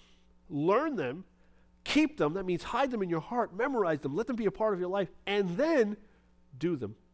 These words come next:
Back in Matthew chapter seven, we read, you know, w-, the man that didn't listen to the hearings, to the sayings of Jesus and built his house on the sand, what was he called? He was called a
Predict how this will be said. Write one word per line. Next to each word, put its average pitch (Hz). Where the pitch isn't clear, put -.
Back 208
in 180
Matthew 202
chapter 175
seven, 202
we 165
read, 214
you 220
know, 208
w-, 175
the 202
man 254
that 254
didn't 220
listen 240
to 208
the 180
hearings, 202
to 185
the 160
sayings 214
of 156
Jesus 131
and 165
built 262
his 220
house 220
on 196
the 165
sand, 190
what 320
was 381
he 285
called? 269
He 208
was 262
called 196
a 160